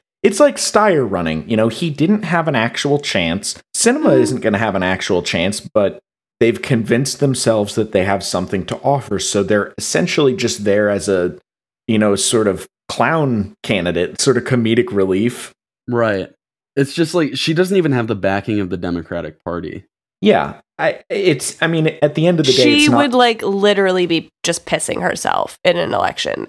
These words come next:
Speaker 2: and it would just be fun.
Speaker 3: Mm.
Speaker 2: And it's also a waste of money. So that's sad, but
Speaker 3: Yeah.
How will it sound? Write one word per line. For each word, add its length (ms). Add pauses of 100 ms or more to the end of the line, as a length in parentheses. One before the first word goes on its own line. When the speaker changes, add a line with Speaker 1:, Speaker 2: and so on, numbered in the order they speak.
Speaker 2:
and 200
it 160
would 160
just 260
be 80
fun. 300 (320)
Speaker 3:
Mm. 320 (260)
Speaker 2:
And 100
it's 120
also 200
a 40
waste 240
of 80
money. 320 (260)
So 80
that's 480
sad, 360 (180)
but 240 (680)
Speaker 3:
Yeah. 220